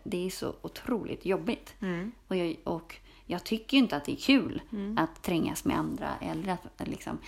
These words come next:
Speaker 1: jag tyck-, alltså, egentligen tycker jag inte att det är kul att mäta mig
Speaker 2: Mm.
Speaker 1: om jag inte är i, känner att... Jag tycker inte att det är kul att vara med i ett lopp bara för att vara med i ett lopp. Jag vill känna att jag har möjlighet att ligga och kräkas på
Speaker 2: Mm.
Speaker 1: mållinjen sen, annars får det vara.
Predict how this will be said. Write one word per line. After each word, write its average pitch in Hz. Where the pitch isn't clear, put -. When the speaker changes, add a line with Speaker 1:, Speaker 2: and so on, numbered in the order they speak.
Speaker 1:
jag 196
tyck-, -
alltså, 196
egentligen 220
tycker 185
jag 175
inte 160
att -
det -
är -
kul 196
att 175
mäta -
mig 185
Speaker 2:
Mm. 214
Speaker 1:
om 180
jag 180
inte 165
är 139
i, 165
känner 156
att... -
Jag 269
tycker 330
inte 302
att 233
det 240
är 226
kul 285
att 240
vara 233
med 233
i 233
ett 220
lopp 190
bara 185
för 185
att 185
vara 180
med 175
i 170
ett 170
lopp. -
Jag 220
vill 208
känna 196
att 180
jag 190
har 180
möjlighet 175
att -
ligga 175
och 170
kräkas 175
på 190
Speaker 2:
Mm. 185
Speaker 1:
mållinjen 190
sen, -
annars 185
får 185
det 170
vara. -